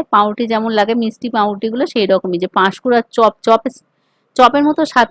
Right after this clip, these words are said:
পাইনি, আমি পেয়েছিলাম সে পাউরুটির মতো খেতে লেগেছিল। আর এই যে মেলায় আসলে ছোট্ট বাবিনের যেটা মেন কোর্স খাবারের, এইটা থাকবেই,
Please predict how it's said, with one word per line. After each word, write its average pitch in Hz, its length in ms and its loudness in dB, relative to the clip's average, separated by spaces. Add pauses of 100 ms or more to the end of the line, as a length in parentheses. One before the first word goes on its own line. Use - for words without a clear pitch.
পাইনি, 208 280 0
আমি 214 100 -4 (100)
পেয়েছিলাম 233 420 -2
সে 262 60 -4 (120)
পাউরুটির 202 460 -2
মতো 214 180 -6
খেতে 196 220 -4
লেগেছিল। 185 300 -4 (160)
আর 196 180 2
এই 202 120 -10
যে 269 60 -2 (600)
মেলায় 254 440 6
আসলে 277 260 0
ছোট্ট 240 240 2
বাবিনের 247 320 2
যেটা 247 160 2 (120)
মেন 240 220 2 (180)
কোর্স 202 240 4 (140)
খাবারের, 185 400 2 (120)
এইটা 240 220 2 (280)
থাকবেই, 190 440 0